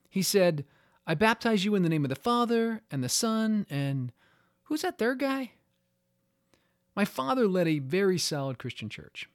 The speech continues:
so I grew up with a clear understanding of the Bible and what it means to live as a Christian.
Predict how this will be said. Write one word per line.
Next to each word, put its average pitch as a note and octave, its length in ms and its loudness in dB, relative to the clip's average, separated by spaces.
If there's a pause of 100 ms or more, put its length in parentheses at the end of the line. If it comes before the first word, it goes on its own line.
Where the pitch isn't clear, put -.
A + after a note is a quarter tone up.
(120)
so - 180 -10
I C4+ 100 -2
grew G3 260 0
up E3 160 -2
with C3+ 120 -6
a A2+ 100 -6
clear G#3 360 -4
understanding D#3+ 480 -4
of B2 80 -8
the B2 60 -8
Bible F3 460 -8 (360)
and G#3+ 200 -2
what D#4 120 0
it - 120 -4
means F3 400 2
to D3+ 120 -6
live C#3 300 -2
as A#2 120 -6
a A#2 60 -10
Christian. - 380 -16